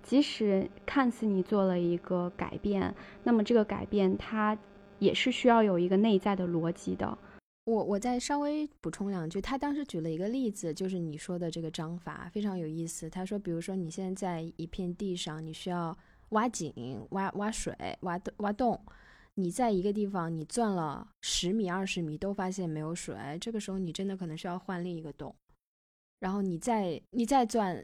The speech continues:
Speaker 2: 还是没有，第三个还是没有，这时候你要，可能要尝试把这三个洞连起来，看看有没有水会出来，而不是说你再去钻。就，就他会觉得，嗯，这可能也是一种平衡。你需要尊重自己的这种对不同领域的兴趣，但同时你也要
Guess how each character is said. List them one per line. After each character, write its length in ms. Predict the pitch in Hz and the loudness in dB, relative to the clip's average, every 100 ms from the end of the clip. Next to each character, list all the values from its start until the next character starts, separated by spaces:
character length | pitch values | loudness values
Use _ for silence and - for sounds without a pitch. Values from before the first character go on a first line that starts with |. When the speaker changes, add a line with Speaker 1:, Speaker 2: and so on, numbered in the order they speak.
| - | -6
Speaker 2:
还 240 | 185 214 | -4 0
是 140 | 226 254 | 0 2
没 220 | 220 185 | 2 2
有， 180 | 160 175 | 0 2
第 100 | 262 | 2
三 220 | 254 254 | 2 2
个 80 | 220 | 0
还 180 | 196 180 | 0 -2
是 120 | 247 | 0
没 140 | 214 | 2
有， 100 | 175 | 0
这 120 | 214 | 0
时 120 | 302 262 | 0 2
候 40 | |
你 120 | 226 | 2
要， 100 | 180 | 0
可 140 | - 180 | -2 -2
能 80 | |
要 120 | 180 190 | -2 -4
尝 220 | 185 180 | -4 -4
试 100 | 208 | -2
把 120 | 175 | -2
这 80 | 175 | -2
三 160 | 208 | 0
个 80 | 208 | 0
洞 200 | 202 180 | 0 -2
连 200 | 165 151 | -2 -4
起 160 | - 165 | -6 -6
来， 200 | 156 - | -6 -8
看 180 | - 196 | -4 -2
看 240 | 175 156 - - _ _ | -2 -4 -6 -18 _ _
有 100 | - | 0
没 80 | 180 | 2
有 60 | 202 | 2
水 160 | 202 | 2
会 160 | 202 202 | 4 6
出 260 | - 240 196 | 6 6 6
来， 300 | 160 151 - - - - - | 4 0 -8 -18 -20 -16 0
而 120 | 220 | 0
不 140 | 208 | 2
是 100 | 208 | 2
说 140 | 233 220 | 2 4
你 160 | 190 | 2
再 300 | 175 214 180 | 4 4 4
去 400 | - - 175 170 - _ 208 | 2 -2 -2 -4 -10 _ -8
钻。 340 | - 208 151 208 | -2 -2 0 -2
就， 140 | 269 | -4
就 180 | 254 269 | -2 -6
他 280 | 262 269 277 | -2 0 2
会 160 | 285 226 | 2 0
觉 180 | 190 | -2
得， 220 | 180 185 170 117 - 185 | -2 -2 -4 -8 -14 -18
嗯， 240 | 160 208 - | -10 -10 -6
这 140 | 240 | -6
可 140 | - | -4
能 100 | 185 | -2
也 120 | 208 160 | 0 0
是 140 | 220 | 0
一 80 | 214 | 0
种 160 | 196 | 0
平 280 | 170 165 175 | -2 -4 -6
衡。 320 | 180 156 165 - | -6 -6 -8 -4
你 80 | 214 | 2
需 100 | 254 | 4
要 80 | - | 4
尊 360 | - 311 330 330 | 4 4 6 6
重 340 | 330 254 196 | 6 4 2
自 180 | 202 208 | -2 -4
己 200 | - 165 | -4 -4
的 160 | 165 | -4
这 120 | 214 180 | -2 -4
种 220 | 170 160 | -4 -2
对 220 | 214 196 | 0 0
不 120 | 214 | -2
同 220 | 208 175 | -4 -2
领 180 | 175 156 | -2 -2
域 80 | 175 | -2
的 140 | 165 | -2
兴 260 | 170 185 170 | -2 -4 -4
趣， 140 | 170 | -4
但 180 | 196 240 | -2 -2
同 240 | 226 170 202 | 0 -4 -2
时 140 | 208 | -4
你 320 | 190 185 214 | -2 0 0
也 220 | 233 165 | 0 0
要 280 | 165 190 180 | 0 2 0